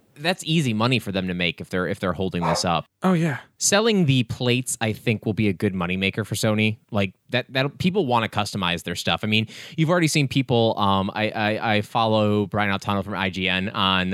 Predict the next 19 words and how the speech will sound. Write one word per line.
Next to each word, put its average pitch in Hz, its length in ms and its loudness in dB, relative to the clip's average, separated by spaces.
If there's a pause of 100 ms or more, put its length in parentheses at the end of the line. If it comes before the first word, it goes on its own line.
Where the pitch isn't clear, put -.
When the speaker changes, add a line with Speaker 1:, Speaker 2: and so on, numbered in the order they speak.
Speaker 1:
um, 87 520 0 (580)
uh, 85 440 0 (100)
on 95 160 -2
Twitter, 90 560 0
and 90 480 -2
a 104 160 -2
while 104 460 0
ago 101 240 2
he 107 120 2
posted 107 460 -2
how 98 180 -2
he 98 140 -4
went 98 280 -2
to, - 80 -8
like, 92 180 -2
a 92 40 -6
custom 98 380 -4
body 85 300 0
shop 110 420 -2